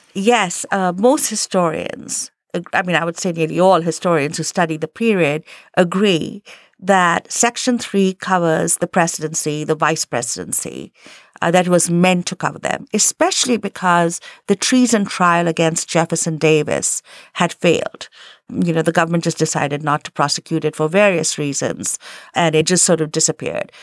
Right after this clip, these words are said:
Some historians argued because they thought they were nervous that Davis would be able to claim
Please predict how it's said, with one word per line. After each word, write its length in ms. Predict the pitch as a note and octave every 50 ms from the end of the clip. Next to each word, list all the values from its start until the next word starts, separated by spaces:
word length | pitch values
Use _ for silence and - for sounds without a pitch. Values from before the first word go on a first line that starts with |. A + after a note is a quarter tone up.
| - -
Some 260 | - - D#4+ D#4+ D4
historians 540 | C4+ B3 A3+ - - G3+ F#3+ F#3 F3+ F3+ -
argued 580 | - E3+ E3+ E3+ E3+ - E3+ E3+ E3 E3 D#3+ E3
because 420 | F3 E3 - - D#3+ D3+ D#3 D#3
they 140 | - D#3+ D#3
thought 340 | - E3 E3 D#3 D3 D3+ - - - - -
they 80 | F3
were 100 | E3 F3
nervous 440 | E3 F3 F3 E3+ E3+ D#3+ D#3+ D3+ -
that 180 | - D3 D3+ D3+
Davis 420 | E3 D#3+ E3 D#3+ D#3+ D#3+ D#3 -
would 100 | D#3+ D#3
be 120 | D#3+ D#3 D3+
able 260 | D3+ D#3 D#3+ D#3+ D3+
to 340 | - - D#3 D3 D3 C#3+ - - - - - - _ _
claim 560 | - G3 F#3+ F#3 F#3 F3+ E3+ D#3+ D3 - -